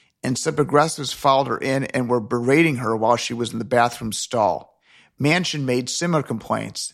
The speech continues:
that he was being harassed by the staff in the Biden administration, who were making statements to the press that he was not keeping his word.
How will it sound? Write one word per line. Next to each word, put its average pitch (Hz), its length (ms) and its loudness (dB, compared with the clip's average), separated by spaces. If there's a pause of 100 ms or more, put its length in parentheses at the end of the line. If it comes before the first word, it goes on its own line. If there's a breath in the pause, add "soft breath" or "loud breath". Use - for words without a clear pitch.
that - 80 -10
he 135 100 -2
was 143 140 2
being 143 200 0
harassed 123 400 2
by 113 120 0
the 110 80 -6
staff 123 460 0
in 113 60 -10
the 113 60 -2
Biden 139 300 2
administration, 107 680 -4 (380 loud breath)
who 131 100 4
were 131 40 6
making 160 320 2
statements 147 480 -6
to - 60 -12
the - 80 -4
press - 500 0 (140 soft breath)
that 120 100 -8
he 127 80 -4
was 117 140 -4
not 123 220 2
keeping 120 340 -4
his 101 180 -6
word. 107 380 -4